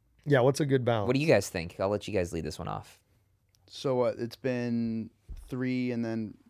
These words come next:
Speaker 3: final, three final, right?
Speaker 2: Yeah, basically, essentially.
Speaker 3: I think that's pretty good, right?
Speaker 1: Yeah, I don't
Speaker 3: Th-, I, like, I, I think you mentioned this before, but it was, like, the first one's super exciting 'cause, like, new team,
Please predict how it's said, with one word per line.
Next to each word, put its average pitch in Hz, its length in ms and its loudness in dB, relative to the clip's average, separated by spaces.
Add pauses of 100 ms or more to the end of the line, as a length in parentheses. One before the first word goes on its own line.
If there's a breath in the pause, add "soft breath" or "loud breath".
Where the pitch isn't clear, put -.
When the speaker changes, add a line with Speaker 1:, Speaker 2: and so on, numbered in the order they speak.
Speaker 3:
final, 120 500 -4
three 117 220 -6
final, 131 380 -6 (680)
right? 143 200 -6 (760)
Speaker 2:
Yeah, 95 320 -2 (280)
basically, - 380 -6 (360)
essentially. - 400 -14 (240)
Speaker 3:
I 131 100 -4
think 220 140 -2
that's 170 120 -2
pretty 135 200 -4
good, 113 260 -2 (180)
right? 143 120 0
Speaker 1:
Yeah, 117 200 6
I 120 80 4
don't 170 180 6
Speaker 3:
Th-, 160 160 0 (140)
I, 151 140 2
like, 143 180 2
I, 139 180 -2
I 143 60 0
think 170 140 -2
you 156 60 4
mentioned 147 300 0
this 123 40 -2
before, 123 260 0
but 117 240 -2
it 127 120 -2
was, 127 160 -2
like, 117 180 -4 (280)
the 123 80 -2
first 143 220 2
one's 139 160 2
super 135 200 0
exciting 127 440 0
'cause, 120 140 -4
like, 113 200 -4
new 127 180 2
team, 127 600 0